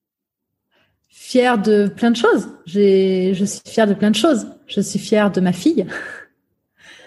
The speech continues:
Euh, je suis fière de ma mère. Figurez-vous que ma mère, elle a eu, euh, elle a eu un master deux en siro-, en gérontologie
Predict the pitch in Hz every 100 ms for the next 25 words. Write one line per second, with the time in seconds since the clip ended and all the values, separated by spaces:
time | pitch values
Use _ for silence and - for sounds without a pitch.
0 | - - _ - 185 190 185 185 185 196
1 | 208 - 240 233 208 208 202 226 269 185
2 | 175 - _ _ _ _ _ _ _ _
3 | - 214 214 208 208 214 269 269 214 202
4 | 190 190 185 185 190 190 190 220 277 233
5 | 180 - _ _ _ 190 185 190 190 208
6 | 233 214 190 185 180 185 196 185 208 202
7 | 185 202 202 - 202 196 220 208 - 214
8 | 202 202 - 196 180 185 220 214 220 220
9 | 208 196 190 240 294 285